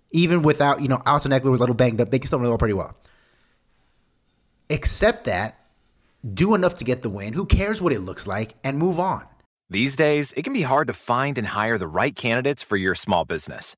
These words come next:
Speaker 2: That's why LinkedIn Jobs made it easier to find the people you want to talk to faster and for free. Create a job post in minutes on LinkedIn Jobs to reach your network and beyond to the world's largest professional network of over seven hundred seventy million people.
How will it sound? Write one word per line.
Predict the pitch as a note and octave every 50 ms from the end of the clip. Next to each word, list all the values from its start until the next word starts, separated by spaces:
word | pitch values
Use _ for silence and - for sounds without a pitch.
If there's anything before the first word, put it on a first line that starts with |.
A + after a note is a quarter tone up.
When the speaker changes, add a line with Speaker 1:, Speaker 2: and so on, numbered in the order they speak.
| _ _ -
Speaker 2:
That's | A#2+ D3 -
why | D#3+ F3 F3+ F3
LinkedIn | C3 A#2 C#3+ D3+ D3 - C#3+ D3 C#3 G#2+
Jobs | A2 A#2+ B2 C3+ C#3+ C3 -
made | A2 B2+ C#3+ D3
it | C3+ A2+
easier | B2 D3+ F3 - F#2+ D2+ C2 - -
to | A#2+
find | - - C3+ C3+ D3+ E3 D#3+
the | -
people | - D#3 - - C#3+
you | B2+ G#2+ F#2
want | D#2 D#2+ F#2+ A2+
to | C3 C3
talk | - D#3+ D3+ D#3 -
to | - D#3 D#3 D#3+ D#3 -
faster | - - - C3+ E3+ G3 - - - F#2+ D2+ C#2+ - _ -
and | - G#2+ G#2+ G#2 F#2
for | - - D#2+
free. | - - - A2+ E2+ B1+ A1+ - _ _ _ _ -
Create | - D3 E3 F3+ G3 G3
a |
job | C#3+ A2+ B2+ A#2+ A#2 B2 G2+
post | - C3+ B2+ B2+ - - -
in | A#2+ G#2 G2 F2+ F2
minutes | F#2 F#2 F2+ D#2 -
on | - F#2 F2 E2
LinkedIn | F2+ F#2+ F#2 F2 G2 F2+ D#2+ D2+
Jobs | - G#2 F2 D#2 C2+ B1 - -
to | - -
reach | G2+ A#2 C#3 C3+ -
your | D3+ B2+
network | A2+ A#2+ C3 A#2 B2+ B2+ B2 - C3+
and | B2+ A#2
beyond | A2 A2 A2 B2 C#3+ A#2+ E2+ C#2+ - -
to | -
the | G2+ B2
world's | G#2+ B2+ C3 B2+ A2 -
largest | A2 G#2+ A#2+ B2 C#3+ C#3+ - C3+ -
professional | - C3+ - - C#3+ - - - - F#2+
network | E2+ D#2+ C#2+ C2+ C2 B1+ B1 - - -
of | B2 G#2+
over | A#2 G#2 A2 A2
seven | - - - D#3 D3+ D#3 D3
hundred | C#3+ C#3+ A#2+ A2 F#2 -
seventy | - - C3 B2 A#2 A2+ A2 G2+
million | F#2 G2 G#2 G#2+ G2+ F#2 E2+ D#2+
people. | - G#2 G#2 F#2+ - B1+ G#1+ -